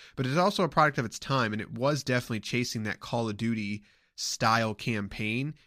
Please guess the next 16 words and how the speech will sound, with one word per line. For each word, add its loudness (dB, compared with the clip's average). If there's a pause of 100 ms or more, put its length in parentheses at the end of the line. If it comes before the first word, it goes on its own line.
(140)
it, -12
to 4
its, -2 (540)
to -2
the -4
pluses 2
and 4
negatives 2
that -2
come -2
with -4
that. -4 (380)
But 4
I 2
think 0
it 2